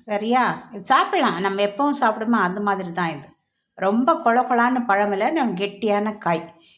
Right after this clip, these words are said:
இதுல வந்து எலுமிச்சை பழ அளவு புளி எடுத்து வச்சிருக்கிறேன் இல்லையா, அதை வந்து நம்ம இதுல சேர்த்துக்கலாம். சேர்த்து இதையும் சேர்த்து நல்லா வதக்கி விட்டுக்கோங்க. வதக்கி விட்டதுக்கப்புறம் இப்ப என்ன பண்ண போறோம்னா,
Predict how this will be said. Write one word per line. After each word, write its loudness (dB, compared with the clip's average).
இதுல -2
வந்து -2
எலுமிச்சை 0
பழ 2
அளவு 0
புளி 2
எடுத்து -2
வச்சிருக்கிறேன் -6
இல்லையா, -4
அதை -8
வந்து -8
நம்ம -2
இதுல -4
சேர்த்துக்கலாம். -10
சேர்த்து -6
இதையும் -4
சேர்த்து -8
நல்லா -2
வதக்கி -8
விட்டுக்கோங்க. -10
வதக்கி -6
விட்டதுக்கப்புறம் -12
இப்ப -14
என்ன -4
பண்ண -4
போறோம்னா, -6